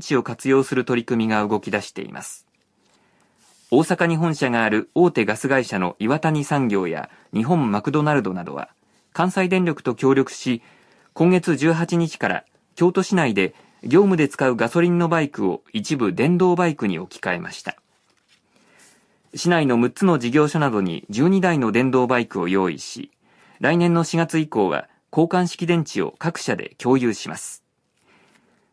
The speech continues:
電池が切れそうになったら、他社のものでも交換できるよう体制を整備するということです。電動バイクの課題は、充電に時間がかかり、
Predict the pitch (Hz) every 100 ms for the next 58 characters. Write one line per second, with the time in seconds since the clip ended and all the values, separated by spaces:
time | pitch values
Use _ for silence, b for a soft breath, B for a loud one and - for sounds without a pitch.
0 | - 185 208 180 151 165 180 190 175 139
1 | 127 120 104 95 b b b 196 214 180
2 | 147 156 151 117 92 139 143 151 143 143
3 | 147 117 92 76 - - 135 - 127 123
4 | 117 143 120 101 - 98 95 69 52 -
5 | - - - - _ _ _ _ _ _
6 | _ _ _ _ _ _ _ - - 160
7 | 170 165 170 147 131 120 127 127 123 120
8 | - b 110 123 175 180 175 151 139 180
9 | 175 165 - 156 127